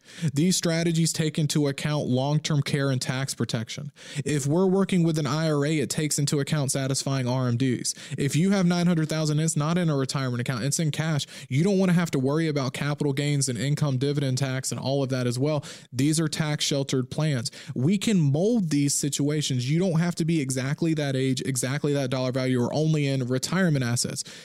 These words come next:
There's cash, there's stock sales, people sell property. There's a lot of ways you can save for retirement, but it's all about having a plan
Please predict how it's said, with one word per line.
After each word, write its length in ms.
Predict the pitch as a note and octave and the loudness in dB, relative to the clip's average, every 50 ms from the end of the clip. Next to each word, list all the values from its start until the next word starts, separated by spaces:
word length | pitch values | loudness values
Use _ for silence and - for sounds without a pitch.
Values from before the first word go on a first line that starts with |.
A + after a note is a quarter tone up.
| - - - | -20 -10 -4
There's 260 | C3 C#3 D3+ E3 E3 | -2 0 0 0 -2
cash, 420 | - - - F3 E3+ D#3 C3+ - - | -2 -2 -2 0 0 0 0 0 -2
there's 220 | - C3+ C#3+ C#3 | 0 0 0 0
stock 360 | - - - D3+ D#3+ E3+ - | -2 -2 -2 -2 0 0 0
sales, 260 | - D3 B2+ A#2+ A#2 - | 0 0 0 0 -2 -2
people 340 | - - D3+ D3 D3+ D#3 | 0 0 0 0 0 0
sell 260 | D3 - - D3 C#3 C3+ | 0 0 0 0 0 -2
property. 560 | - - D3 D#3 E3 D#3+ - C3 C3+ - - - - - - - | -2 -2 0 0 0 0 0 0 -2 -2 -4 -6 -12 -12 -6 -2
There's 200 | D3 D3+ D3+ D#3+ | 0 0 2 2
a 40 | |
lot 260 | D3 C3+ C3+ C#3 C#3 F#3+ | 2 2 2 2 2 2
of 60 | F3+ | 2
ways 340 | D3 C#3+ E3 F3 F3 D#3 C#3+ | 2 2 2 4 4 4 4
you 80 | D3+ C#3+ | 2 2
can 160 | - D3 C#3 | 0 0 0
save 340 | - - C3+ C#3 D3+ D#3+ - | 0 0 0 0 0 0 0
for 220 | - D3 C3+ C3 | -2 0 0 0
retirement, 560 | B2 A#2+ - - D3 D#3+ E3 D3+ C#3+ B2+ A2+ | 0 0 -2 -2 0 0 2 2 0 0 0
but 80 | B2+ B2+ | -2 -2
it's 140 | B2 - A#2 | -2 -2 -2
all 180 | B2 D3 D#3+ | -2 0 0
about 240 | E3 D#3 D#3 D3 C#3 | 0 0 0 0 0
having 340 | C#3+ D3 C#3+ C#3 C#3 C3+ B2+ | 0 0 0 0 0 0 -2
a 60 | A#2+ | -2
plan 760 | - - - - - - F3 G3 G#3+ G3+ D#3+ C#3 C3 B2+ C3 | -4 -6 -10 -10 -4 0 2 2 4 4 2 2 2 0 -2